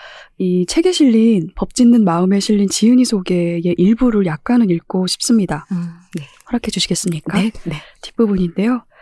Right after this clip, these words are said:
Speaker 1: 사람들의 이야기를 듣고 공감하고 해결하려고 행동할 때 가장 큰 기쁨과 보람을 느끼는데, 좋아하는 일을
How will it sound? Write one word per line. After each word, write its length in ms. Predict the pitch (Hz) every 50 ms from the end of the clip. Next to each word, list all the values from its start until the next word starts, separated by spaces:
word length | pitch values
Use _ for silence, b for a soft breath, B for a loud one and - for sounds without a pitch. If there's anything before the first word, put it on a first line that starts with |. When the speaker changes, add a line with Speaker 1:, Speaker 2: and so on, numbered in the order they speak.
| b b b b b b b
Speaker 1:
사람들의 580 | - - 262 269 294 294 302 285 269 269 247 196
이야기를 420 | 196 208 214 - 208 196 202 196
듣고 520 | - - 185 - _ - - 185 190 190
공감하고 880 | - - 185 180 175 190 202 208 208 202 208 190 - - 185 190 196 185
해결하려고 720 | 196 240 - 254 247 247 240 240 233 196 185 - - 190
행동할 420 | 214 226 220 226 226 220 220 190 175
때 420 | _ - - 196 190 170 151 151 -
가장 280 | - - - - 180 -
큰 220 | - - 202 196
기쁨과 580 | - - - - - 185 185 180 - 180 175 175 -
보람을 360 | - 185 190 190 190 185 175
느끼는데, 680 | 160 - - 175 175 160 151 151 - 185 208 233 254 _ B B B B B B B B B
좋아하는 460 | - 202 196 214 226 233 220 220 190
일을 340 | 175 170 202 208 180 147